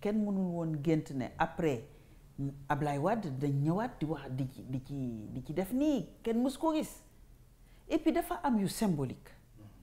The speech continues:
Yow boo demee ci marche Charlie, xanaa boo amee six cents morts nga war a taxaw.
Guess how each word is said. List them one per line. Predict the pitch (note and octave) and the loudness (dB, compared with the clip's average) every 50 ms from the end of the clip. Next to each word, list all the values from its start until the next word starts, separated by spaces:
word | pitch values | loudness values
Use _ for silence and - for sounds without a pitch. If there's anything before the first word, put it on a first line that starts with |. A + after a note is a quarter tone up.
| - - - - - - - | -20 -20 -20 -20 -20 -10 -2
Yow | - A3+ C4+ E4 D4+ G#3 E3+ | 0 4 6 6 6 6 4
boo | E3 F#3 B3+ C4+ A3+ | 4 6 6 6 6
demee | F#3 G3 F#3 F3+ D#3+ D3+ D3 C#3 - | 6 4 4 4 4 2 2 0 -2
ci | - D3+ | -2 0
marche | D3+ D#3 D#3 D3+ - - C#3+ | 0 0 0 -2 -4 -6 -6
Charlie, | B2+ - D#3 C3+ B2+ A2+ A2 G#2+ A2 - - - - - - - - - - - - - - | -4 -2 -2 -2 -2 -4 -8 -12 -14 -18 -20 -20 -20 -20 -20 -20 -20 -20 -20 -20 -20 -18 -10
xanaa | - G3+ F#3+ F#3+ F#3 E3+ | -4 -2 -2 0 0 -2
boo | D#3+ E3+ F#3+ | -2 -2 -2
amee | G3+ G3 F#3 F3+ F3+ E3 | -2 -2 -2 -2 -2 -2
six | D#3 - - E3 | -4 -6 -8 -8
cents | D#3 - E3 D3+ C3+ | -6 -6 -6 -6 -6
morts | C#3 C3+ B2+ A#2 A2+ A#2 | -6 -6 -6 -6 -6 -8
nga | B2 D3 | -8 -6
war | F3 F#3+ G3 | -6 -6 -8
a | G3+ | -8
taxaw. | G3 A3+ A3+ - B3 | -8 -10 -10 -10 -12